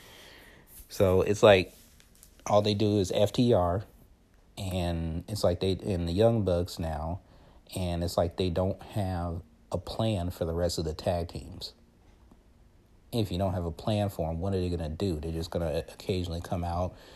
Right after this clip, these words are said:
wrestle each other for nothing, and then they're done? That's it? That's how they get experience? That's how they get better?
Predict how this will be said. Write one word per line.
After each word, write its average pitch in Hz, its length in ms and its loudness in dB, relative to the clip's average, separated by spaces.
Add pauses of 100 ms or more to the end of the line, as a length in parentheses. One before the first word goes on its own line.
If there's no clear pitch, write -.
(160)
wrestle 90 300 -2
each 82 180 -2
other 82 180 -2
for 78 180 -6
nothing, 95 520 -4
and 82 220 -6
then 80 480 -6 (1600)
they're 82 160 2
done? 92 420 -4 (300)
That's 71 200 -8
it? 87 260 -4 (400)
That's - 200 -10
how 87 100 -2
they 87 120 -2
get 90 160 -2
experience? 98 560 -4
That's 78 140 -8
how 85 180 -4
they 82 120 -6
get 85 240 -6
better? 90 320 -4